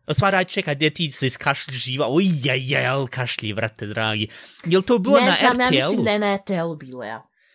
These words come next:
Speaker 1: Jo, i kak se zvalo? Bar-, nije Bara Papa, je bilo drugo, ono, ono, to, on su isto bili
Speaker 2: Te
Speaker 1: gajster,
Speaker 2: način.
Speaker 1: ali drugo nešto. Ja, uglavnom,
Speaker 2: Ali
Speaker 1: reci sad, ja.
Speaker 2: uglavnom, je poslije, on je bio na početku, onaj, ne, taj što sam s njim se dobro razumela, on je bio na početku sam, pa smo mi razmišljali da uzmemo,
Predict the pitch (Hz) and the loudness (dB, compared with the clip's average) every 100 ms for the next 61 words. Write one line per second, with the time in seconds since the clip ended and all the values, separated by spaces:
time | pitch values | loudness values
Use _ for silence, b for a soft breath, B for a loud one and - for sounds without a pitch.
0 | b b - 190 233 - 131 165 156 220 | b b -6 0 2 2 -4 -12 -10 -8
1 | 262 - 185 160 170 202 208 127 123 220 | -6 -4 -4 -2 0 2 2 2 2 2
2 | 220 151 175 151 170 180 151 - 147 - | 0 -2 0 2 2 2 0 -4 -6 -2
3 | 156 143 131 151 151 127 156 107 95 95 | 0 0 -2 0 0 2 0 0 -4 -4
4 | 101 98 101 107 113 - 170 202 226 - | -4 -4 -4 -4 -4 0 0 0 -2 0
5 | 156 175 247 247 240 220 180 220 196 156 | 2 4 4 4 4 4 4 0 0 0
6 | 143 147 - 95 95 - 123 - 117 147 | 0 -2 -2 -6 -8 -6 -6 -6 -2 -2
7 | 156 208 254 247 254 285 302 285 - 208 | 2 4 4 4 2 4 0 0 -4 -4
8 | 233 226 294 285 208 196 240 208 214 220 | -4 2 2 4 2 2 2 2 2 2
9 | 196 190 - 214 233 - 202 165 165 156 | 2 -2 0 2 2 0 -2 0 -2 -4
10 | 147 135 135 135 123 104 - _ _ _ | -4 -4 -4 -6 -6 -8 -10 _ _ _
11 | _ _ _ _ _ _ 214 180 - - | _ _ _ _ _ _ 0 0 -4 0
12 | 233 170 160 - 170 156 - 233 170 - | 2 2 -2 -8 -6 -6 -4 -2 -2 -2
13 | 131 175 202 196 131 135 139 165 214 202 | 0 0 2 2 2 0 -4 -4 -2 -2
14 | 202 190 185 165 156 160 175 - - 202 | 0 -2 -2 -4 -4 -6 -8 -6 -2 0
15 | 185 175 185 185 196 160 170 185 208 151 | 0 -4 -2 0 0 0 -2 -4 -2 -4
16 | 123 170 185 160 143 160 196 | -4 -4 -4 -4 -4 -2 -2